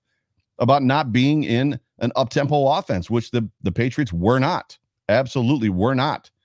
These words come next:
in an up-tempo offense, and I don't know why. I don't even know if that question was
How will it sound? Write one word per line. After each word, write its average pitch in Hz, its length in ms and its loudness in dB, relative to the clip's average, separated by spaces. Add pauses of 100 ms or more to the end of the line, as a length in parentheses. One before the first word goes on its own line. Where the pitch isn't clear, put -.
(320)
in 107 140 2
an 110 60 2
up-tempo 98 440 0
offense, 95 380 -4 (260)
and 104 140 0
I 90 80 0
don't 107 340 -2
know 107 120 2
why. 80 300 -2 (540)
I 95 100 2
don't 117 120 2
even 120 160 2
know 117 80 0
if 110 60 -6
that 117 120 -2
question 123 260 -4
was 127 140 -2